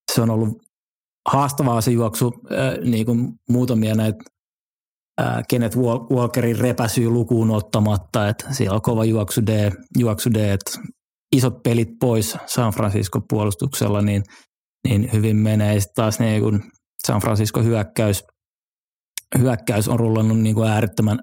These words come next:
äärettömän smoothisti ja varsinkin niinku juosten, juosten tuota Seattlen puolustusta vastaan, niin tulee olemaan isoja aukkoja ja mä oikeastaan ootan tästä aika isoa, isoa raiskausta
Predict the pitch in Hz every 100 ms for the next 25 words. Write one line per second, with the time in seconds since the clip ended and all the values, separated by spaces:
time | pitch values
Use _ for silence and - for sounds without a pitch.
0 | - 156 147 139 117 110 120 113 110 110
1 | - 110 104 107 101 120 120 117 110 113
2 | 113 104 - 107 98 _ _ _ _ _
3 | _ - - - _ _ _ 120 143 143
4 | 131 127 107 120 107 120 110 113 104 123
5 | 110 104 - 107 - 110 101 - 104 101
6 | 98 110 104 101 101 101 - _ _ -
7 | 131 131 117 113 104 104 - 107 95 98
8 | 98 - - _ _ - - - - -
9 | _ _ _ - 113 110 131 117 120 110
10 | 127 113 107 110 104 98 101 - 107 104
11 | 101 98 - 104 90 - _ _ _ _
12 | _ _ - 139 139 120 110 117 110 -
13 | 127 104 -